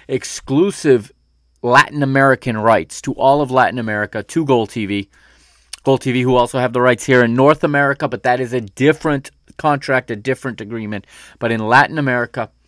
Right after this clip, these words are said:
Gol T V is also the broadcaster of, of the Portuguese League, of the Liga Portugal, to all of Latin America, which apparently includes Brazil. However, L-,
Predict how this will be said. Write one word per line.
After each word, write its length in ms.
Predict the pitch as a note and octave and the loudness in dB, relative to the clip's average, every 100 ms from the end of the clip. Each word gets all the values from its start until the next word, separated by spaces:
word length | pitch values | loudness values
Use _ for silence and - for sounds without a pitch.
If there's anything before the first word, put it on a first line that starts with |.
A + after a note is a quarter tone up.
| _ _ _ - | _ _ _ -10
Gol 160 | A#2 A#2 | -10 -8
T 160 | B2 | -10
V 180 | A2 A2+ | -10 -12
is 240 | - G#2+ | -10 -8
also 400 | G2+ G2+ - A2+ | -6 -6 -6 -8
the 300 | G#2+ G#2+ A2 | -8 -8 -8
broadcaster 680 | G#2+ A2+ A#2 - G#2+ - A#2 | -4 -4 -4 -4 -6 -6 -8
of, 280 | G2 G#2+ C3 - | -6 -8 -12 -12
of 200 | A2+ B2+ | -12 -10
the 80 | C3 | -10
Portuguese 480 | - C3 - A2+ | -6 -6 -6 -10
League, 140 | B2+ C#3 | -6 -6
of 100 | A2 | -6
the 80 | A2+ | -6
Liga 160 | B2 | -6
Portugal, 380 | - G#2+ A2+ G#2+ | -6 -4 -2 -4
to 160 | - - | -4 -4
all 360 | A2 E3 G#3 F#3 | 4 8 8 6
of 160 | A#2 _ | 0 _
Latin 260 | A2 G#2+ G2+ | -6 -6 -6
America, 460 | G#2 G2+ - G#2+ _ - - - - - | -6 -6 -6 -10 _ -20 -20 -20 -18 -2
which 180 | D#3 E3 | 0 0
apparently 840 | D3 F#3 G#3+ F3 F3 F3 F3 - _ _ _ _ | 0 0 2 0 2 2 2 -4 _ _ _ _
includes 480 | D#3+ D3 - F#3+ E3+ | -6 -6 0 2 2
Brazil. 520 | C#3+ D3+ A#2 D3+ D3+ | 0 0 4 2 2
However, 600 | C3 C3+ D3 D3+ D3+ D3 _ _ - | 0 2 2 2 0 -4 _ _ -10
L-, 180 | D3 | -10